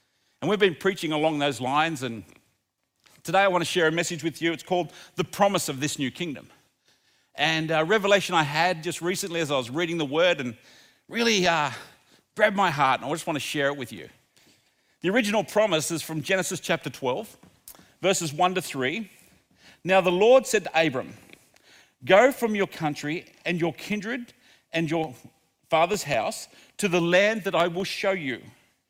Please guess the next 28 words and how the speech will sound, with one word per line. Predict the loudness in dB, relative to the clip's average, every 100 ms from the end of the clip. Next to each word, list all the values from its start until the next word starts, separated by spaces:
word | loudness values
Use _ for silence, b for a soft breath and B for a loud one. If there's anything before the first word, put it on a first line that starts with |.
| B B B -4
And | 2
I | 6
will | 6 4
make | 0 0 0 -6
you | -2 -2 -2 -6 -12 b b
a | -6
great,'" | 0 2 2 0
or | 0 2
a | 0
strong | -4 2 4 4 2
nation, | -2 -2 -10 -16 _ _ -20 b b b b b
"'and | -4 2
I | 4
will | 4
bless | 2 2 2 2 -2
you | -4 -4 -6 B -2
and | 0 2
make | 0 0
your | -2
name | 0 -2 -2
great | 0 0 0
so | -4 0 2
that | 4 2 2
you | -6
will | -4 -4
be | 0 -2
a |
blessing. | 0 -2 -4 -6 -12